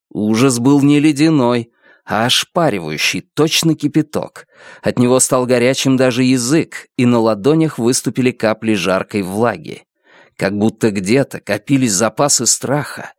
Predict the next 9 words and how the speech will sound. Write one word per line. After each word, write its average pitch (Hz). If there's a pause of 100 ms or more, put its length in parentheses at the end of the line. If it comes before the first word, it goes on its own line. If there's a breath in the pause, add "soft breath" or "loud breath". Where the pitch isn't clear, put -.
(320 loud breath)
а 95
с -
уходом 180
Бенито 165
шлюз 120 (120)
открылся. - (1500)
Рядом 175
с -
юношей 185